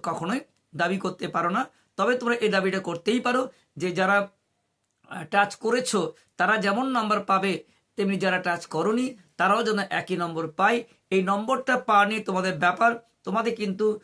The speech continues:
নোটিশটা নিয়ে কোনো ব্যাপার নয়। নোটিশ তুলে নিল কেন বা বাকিদের বলছে আমাদের দিচ্ছে না কেন, কোনোটাই সঠিক নয় বলেই তুলে নেওয়া হয়েছে।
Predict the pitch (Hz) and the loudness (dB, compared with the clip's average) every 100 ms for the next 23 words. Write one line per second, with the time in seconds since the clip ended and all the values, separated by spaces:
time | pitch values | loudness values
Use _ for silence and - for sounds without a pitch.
0 | _ - 160 180 220 262 - 202 190 180 | _ -10 -2 -2 0 -4 -2 -2 -2 -2
1 | 185 170 170 175 170 170 180 160 - _ | -4 -2 -2 -2 -2 -2 -2 -2 -8 _
2 | _ _ 170 180 220 - 214 208 233 254 | _ _ -6 -2 -4 -2 -2 0 2 0
3 | 233 190 175 160 _ - 165 165 180 170 | 2 0 0 -6 _ -14 -8 2 2 4
4 | 170 165 226 226 226 - - 180 202 196 | 0 -2 -2 0 0 -2 -6 -4 -4 0
5 | 226 196 202 196 214 - 233 220 196 165 | 0 2 0 0 -2 -2 -2 0 -2 -4
6 | - _ _ 180 180 214 220 180 196 190 | -10 _ _ -4 -2 0 -2 -2 -2 -4
7 | 170 175 180 233 - 185 175 175 170 175 | -4 -4 -2 -4 -2 -4 -2 -2 0 -2
8 | 226 | -2